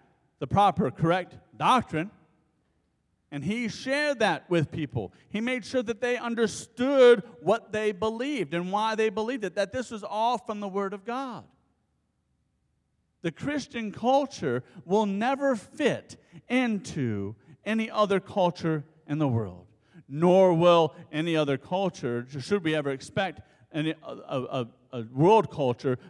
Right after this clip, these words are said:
to change into Christian. Instead, what we do is we go one person by one person, one relationship by one relationship, talking to them, asking them questions,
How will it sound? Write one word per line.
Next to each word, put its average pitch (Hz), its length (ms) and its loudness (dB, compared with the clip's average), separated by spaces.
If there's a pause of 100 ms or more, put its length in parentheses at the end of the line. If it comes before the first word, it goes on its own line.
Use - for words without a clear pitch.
to 135 120 -4
change 151 720 -4
into 139 560 2 (240)
Christian. 101 460 -8 (920)
Instead, 214 840 -2
what 175 200 0
we 220 260 -4
do 208 420 -4
is 156 260 -4
we 208 280 -6
go 202 380 0 (200)
one 196 260 -2
person 214 540 -2
by 135 160 0
one 175 260 -2
person, 120 460 -8 (440)
one 214 320 0
relationship 233 880 0 (180)
by 143 120 4
one 160 240 0
relationship, 127 640 -6 (1900)
talking 196 380 -4
to - 80 -20
them, 92 160 -20 (1700)
asking 185 360 -10
them 196 120 -8
questions, 170 460 -8